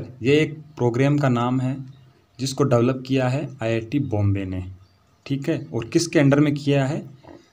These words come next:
National Mission on Education through आईसीटी, ठीक है। अब इस Talk to a Teacher को चलाने के लिए आपको जिस software की ज़रूरत पड़ेगी उसका नाम है एवीयू। इसको किसने develop किया है? अमृता university ने।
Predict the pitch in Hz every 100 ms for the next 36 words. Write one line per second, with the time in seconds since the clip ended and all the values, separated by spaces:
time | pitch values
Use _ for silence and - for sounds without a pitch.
0 | _ _ - - - - 127 143 143 160
1 | 156 120 117 - 151 151 127 117 113 120
2 | 131 131 151 147 131 165 - 107 104 101
3 | 104 98 - - _ _ _ _ _ -
4 | - - 143 156 120 - - - - -
5 | 165 170 202 - 190 190 190 - - 156
6 | 170 170 175 170 147 147 165 160 151 156
7 | 160 139 123 139 151 147 143 117 139 143
8 | 123 127 - 139 131 139 - 131 147 147
9 | 147 143 117 131 131 120 120 127 120 131
10 | 123 120 120 135 143 - 123 117 120 117
11 | 90 - - _ 143 - 190 180 180 180
12 | 156 156 151 147 151 143 147 - - _
13 | _ _ _ - 123 135 143 156 143 113
14 | 110 110 107 101 104 104